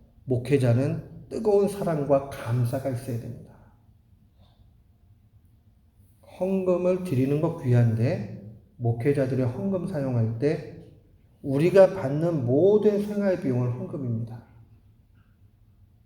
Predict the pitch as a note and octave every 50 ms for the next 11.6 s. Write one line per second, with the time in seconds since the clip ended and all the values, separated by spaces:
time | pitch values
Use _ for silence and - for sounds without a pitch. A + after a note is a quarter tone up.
0 | _ _ _ _ _ _ _ _ - - - G#3 G#3 G#3 G3+ G3+ G3 F#3+ F#3+ F3
1 | F#3 F#3+ F3+ E3+ F3 E3+ E3 - - - F#3+ F3 E3 C#3+ - C#3 A2+ G#2 A2 -
2 | - - - - - - - - - - _ _ - - _ _ - _ _ _
3 | _ _ _ - _ _ _ _ _ _ _ _ _ _ _ _ - - - F3+
4 | F#3+ G3 F#3 F3+ F3 D#3 B2 A#2+ A#2+ - D3+ C#3+ C#3 C#3+ F3+ F3 F3+ F3+ - -
5 | E3+ E3 F3 E3+ E3 E3 F3 F#3 E3 E3 - G3 F#3 F3 F3+ F3 E3+ - - F3
6 | E3+ F3 F3 E3+ - D#3 C#3+ B2 D3 C#3+ C#3 D#3 D3 C3 A2+ G#2+ A2+ A2+ - -
7 | - - - - - _ _ _ _ _ _ _ _ _ _ _ _ - - -
8 | - - - - G#3+ G3+ G3+ F#3+ F3 F#3+ F#3 E3 E3+ D3+ A#2 G#2 A2 - - -
9 | - - - - - - - - - - A3 A3+ A3+ A3 A3 G3+ G#3 F#3 F#3 F3+
10 | - F#3+ G3 F#3 E3+ D#3+ - D3 - - C3+ C#3 B2+ A#2 - - A3+ A#3 A3+ A3
11 | G#3+ F3+ E3 C#3+ C3+ D3+ E3+ F3+ - - - -